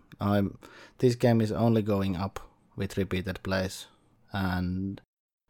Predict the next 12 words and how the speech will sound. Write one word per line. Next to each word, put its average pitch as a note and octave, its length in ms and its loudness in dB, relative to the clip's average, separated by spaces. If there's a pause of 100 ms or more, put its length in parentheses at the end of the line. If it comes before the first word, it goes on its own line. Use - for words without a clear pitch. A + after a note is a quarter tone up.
if A#2+ 120 -2
I B2 80 8
didn't B2 320 6
have A#2 160 4
this A2 140 -2
driver's G#2+ 480 4
edition, F#2+ 440 -4
which F#2 160 -6
is F#2+ 80 -8
the G#2 100 -2
newer G2 320 2
edition, G2 580 -4